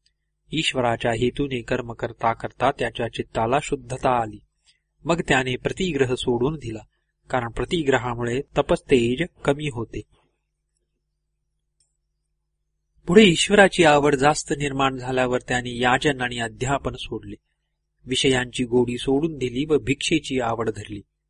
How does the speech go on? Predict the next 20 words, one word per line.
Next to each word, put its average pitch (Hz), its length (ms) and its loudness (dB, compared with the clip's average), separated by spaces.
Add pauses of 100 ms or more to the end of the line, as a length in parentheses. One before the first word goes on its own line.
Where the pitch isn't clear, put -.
(460)
श्रम, 170 460 0
दम, 131 360 0 (280)
तप, 156 140 4 (340)
शौच, 170 480 2 (360)
क्षांती, 147 540 -2 (200)
आर्जव, 127 480 2 (220)
ज्ञान, 127 400 -4 (360)
आस्तिक्य - 580 -6 (420)
व 160 80 2
विज्ञान 113 580 -2 (400)
हेच 185 260 6
खरे 143 220 2
स्वभा-, 127 440 -2
स्वाभाविक 120 640 -2
ब्रह्मकर्म, 120 640 -8 (880)
हे 160 140 0
त्याला 131 320 0
सहजपणे 151 580 -2
प्राप्त - 380 -6
झाले. 110 260 -10